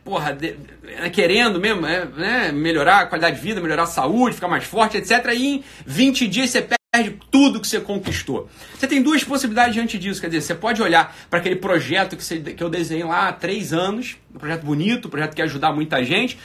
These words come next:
Podia, posso olhar pra essa situação, por exemplo, de uma doença, né, de vinte dias aí, dez dias que realmente me derrubou, perdi quase tudo que eu tinha conquistado. A gente pode olhar pra isso com uma mentalidade específica, que é a mentalidade estranha diante da vida, que por que diabos a gente acha que a gente tem que ter controle sobre tudo?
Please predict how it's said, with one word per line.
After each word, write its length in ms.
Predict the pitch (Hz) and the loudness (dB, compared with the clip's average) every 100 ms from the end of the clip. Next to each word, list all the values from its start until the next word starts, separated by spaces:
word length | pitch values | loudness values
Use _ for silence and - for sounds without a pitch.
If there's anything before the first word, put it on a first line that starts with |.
| - - | -20 -4
Podia, 300 | 180 180 214 | 0 0 0
posso 240 | 190 196 | 0 2
olhar 100 | 196 | 2
pra 100 | 196 | 0
essa 140 | 190 180 | -2 -4
situação, 400 | - 165 185 190 | -2 -2 -2 -6
por 120 | 165 | -6
exemplo, 160 | 170 | -6
de 60 | 156 | -4
uma 120 | 160 | -4
doença, 440 | 143 147 185 185 139 | -4 -4 -4 -4 -6
né, 220 | 143 185 | -4 -4
de 60 | 127 | -4
vinte 240 | 160 156 | -8 -8
dias 360 | 135 151 151 135 | -6 -4 -4 -2
aí, 260 | 175 151 | -2 -2
dez 300 | 120 156 131 | 0 0 0
dias 220 | 127 170 | -2 -4
que 120 | - 139 | -4 -4
realmente 320 | 143 143 - | -4 -4 -4
me 80 | 135 | -2
derrubou, 640 | 156 165 170 117 180 208 | 0 0 -2 2 4 4
perdi 280 | 156 135 170 | 2 -2 -4
quase 280 | - 180 - | 0 0 0
tudo 160 | 185 | -6
que 60 | 160 | -8
eu 60 | |
tinha 140 | 156 165 | -6 -6
conquistado. 540 | 170 165 - 208 226 | -4 -6 -2 2 2
A 200 | - - | -2 -18
gente 120 | - - | -12 -2
pode 220 | 262 262 | 2 6
olhar 160 | 226 214 | 4 4
pra 160 | 175 | 0
isso 200 | 202 - | -2 -4
com 60 | 202 | -6
uma 60 | |
mentalidade 560 | 196 185 185 165 151 151 | -4 -4 -6 -4 -4 -6
específica, 520 | - 165 160 117 135 | -8 -8 -8 -10 -8
que 60 | 135 | -6
é 40 | |
a 20 | |
mentalidade 460 | 170 170 170 160 165 | -6 -4 -4 -4 -4
estranha 460 | - - 160 208 180 | -8 -8 -6 -6 -6
diante 160 | 135 | -6
da 120 | 120 | -6
vida, 240 | 113 113 113 | -8 -8 -8
que 120 | 175 | -10
por 160 | 214 - | -14 -10
que 100 | 294 | -8
diabos 560 | 190 151 165 151 143 | -6 -4 -4 -6 -10
a 60 | 135 | -8
gente 320 | 131 139 - | -8 -8 -4
acha 280 | 113 139 147 | -2 -2 -8
que 120 | 131 | -8
a 40 | |
gente 260 | 117 135 139 | -8 -8 -10
tem 180 | - 131 | -10 -10
que 100 | 131 | -10
ter 220 | - 139 | -8 -8
controle 440 | 143 127 120 135 | -6 -8 -6 -8
sobre 300 | 131 143 135 | -8 -8 -8
tudo? 320 | 120 - 160 | -10 -8 -8